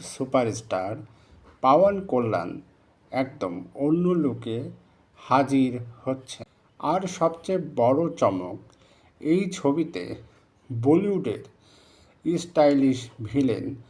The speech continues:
ইমরান হাশমিকেও দেখা যাবে। এই ছবির ডিরেক্টর হলেন সুজিত, যিনি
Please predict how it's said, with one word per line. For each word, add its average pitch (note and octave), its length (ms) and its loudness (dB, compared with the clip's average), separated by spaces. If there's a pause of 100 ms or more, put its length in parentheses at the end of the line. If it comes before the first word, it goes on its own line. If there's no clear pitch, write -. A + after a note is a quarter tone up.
(420)
ইমরান F#3 420 4 (100)
হাশমিকেও C3+ 720 -2 (120)
দেখা B2 340 -2
যাবে। F#2+ 300 -4 (1160)
এই G3 220 4
ছবির A3+ 440 -2
ডিরেক্টর D3+ 440 4
হলেন A2+ 320 -2 (320)
সুজিত, A2 480 -2 (720)
যিনি D3+ 340 0